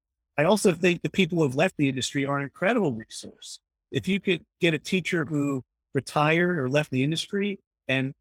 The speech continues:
loop them into some sort of tutoring or part-time, I just think that's, if you change the model for them, I think the resources are there.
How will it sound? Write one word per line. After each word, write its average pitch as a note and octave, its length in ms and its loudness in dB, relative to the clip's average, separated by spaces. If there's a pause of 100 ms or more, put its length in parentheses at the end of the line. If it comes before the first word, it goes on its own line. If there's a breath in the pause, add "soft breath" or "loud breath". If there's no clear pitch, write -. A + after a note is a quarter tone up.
loop F3+ 200 2 (100)
them D#3+ 220 4
into D3+ 420 0
some D3 240 0
sort D3 240 -2
of - 140 -8
tutoring F3 760 -2
or C3 320 0 (440)
part-time, E3+ 840 -2
I C#3+ 60 0
just C#3+ 160 -6
think D#3 180 2
that's, - 440 -2 (280)
if D#3 140 -2
you G3 100 2
change G#3+ 380 2
the - 80 0
model D#3 440 2
for C#3 220 -2
them, A2+ 340 0
I A#2+ 60 -4
think D3 240 2
the C3+ 120 0
resources B2+ 680 -2
are A2 80 -2
there. A#2 420 -2